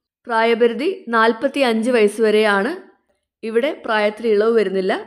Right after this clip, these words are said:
നാൽപത്തിയഞ്ച് വയസ്സുള്ളവർക്ക് അപ്ലൈ ചെയ്യാവുന്നതാണ്. വേക്കൻസി അഞ്ചാണ്. കരാർ അടിസ്ഥാനത്തിൽ ഒരു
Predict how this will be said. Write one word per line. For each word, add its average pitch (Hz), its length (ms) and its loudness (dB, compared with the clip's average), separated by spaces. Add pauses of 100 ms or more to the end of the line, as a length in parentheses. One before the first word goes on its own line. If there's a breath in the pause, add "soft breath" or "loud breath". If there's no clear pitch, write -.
(160)
നാൽപത്തിയഞ്ച് 220 680 -2
വയസ്സുള്ളവർക്ക് 202 600 0
അപ്ലൈ 196 280 0
ചെയ്യാവുന്നതാണ്. 190 640 -2 (640 soft breath)
വേക്കൻസി 254 580 0
അഞ്ചാണ്. 202 540 0 (1400)
കരാർ 262 300 -2
അടിസ്ഥാനത്തിൽ 254 540 -2 (200)
ഒരു 269 160 2